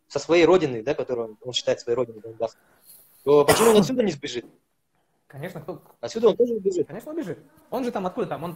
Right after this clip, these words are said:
Speaker 2: то, э, в биографии написано, что он в Краснодаре родился. На пресс-конференции риа Калмыкии он говорит, что он из Самары. Он кого хочет запутать? Он, наверное, Эджи, Эджи Аф наш хочет запутать, да? Он их запутает, да.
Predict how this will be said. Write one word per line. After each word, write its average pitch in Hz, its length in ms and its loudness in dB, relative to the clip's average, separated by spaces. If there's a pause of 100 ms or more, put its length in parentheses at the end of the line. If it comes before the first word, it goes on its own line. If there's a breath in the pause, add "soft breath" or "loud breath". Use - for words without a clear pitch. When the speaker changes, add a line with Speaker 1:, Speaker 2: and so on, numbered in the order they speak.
(160)
Speaker 2:
то, 220 220 -6
э, 160 420 -8
в 151 60 -10
биографии 202 340 -6
написано, 165 280 -14
что 151 140 -12
он 156 80 -10
в - 40 -14
Краснодаре 156 360 -8
родился. 147 420 -10 (200 soft breath)
На 151 120 -8
пресс-конференции 202 600 -4
риа 196 180 0
Калмыкии 180 320 -4
он 165 100 -4
говорит, 151 180 -4
что 151 120 -8
он 151 100 -6
из 151 80 -10
Самары. 143 420 -6 (160 soft breath)
Он 170 120 0
кого 269 200 2
хочет 262 200 -6
запутать? 180 400 -6
Он, 175 120 -8
наверное, 226 340 -4
Эджи, 220 140 -2
Эджи 214 240 -2
Аф - 180 -2
наш - 140 -8
хочет - 220 -10
запутать, 165 320 -8
да? 147 80 -6
Он 214 140 -6
их 233 100 -8
запутает, 165 400 -8
да. 143 280 -6